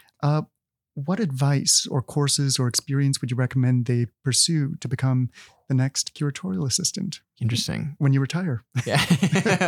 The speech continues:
Speaker 2: <laughs> Oh my God. Retirement. I know. Um, tomorrow I'm gonna retire. Uh, I think,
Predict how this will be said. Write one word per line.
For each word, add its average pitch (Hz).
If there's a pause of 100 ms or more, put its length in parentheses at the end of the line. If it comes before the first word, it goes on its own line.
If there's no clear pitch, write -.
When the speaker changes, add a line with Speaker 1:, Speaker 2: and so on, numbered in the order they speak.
Speaker 2:
<laughs> -
Oh 175
my 208
God. 180 (680)
Retirement. 156 (100)
I 107
know. 107
Um, 117 (160)
tomorrow 165
I'm 110
gonna 113
retire. 117
Uh, 117
I 110
think, -